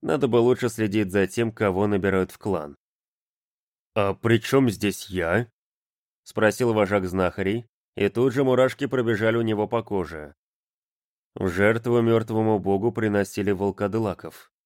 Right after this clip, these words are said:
Их убивали в храме триединых богов в специальном месте.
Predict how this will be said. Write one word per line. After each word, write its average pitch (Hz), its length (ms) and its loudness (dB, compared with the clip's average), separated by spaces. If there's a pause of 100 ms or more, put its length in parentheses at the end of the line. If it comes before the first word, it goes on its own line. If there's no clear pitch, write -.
(640)
Их - 180 -6
убивали 143 440 2
в 117 60 -2
храме 131 420 2
триединых 120 560 0
богов 110 400 0
в - 40 -16
специальном 110 600 -2
месте. 92 600 -6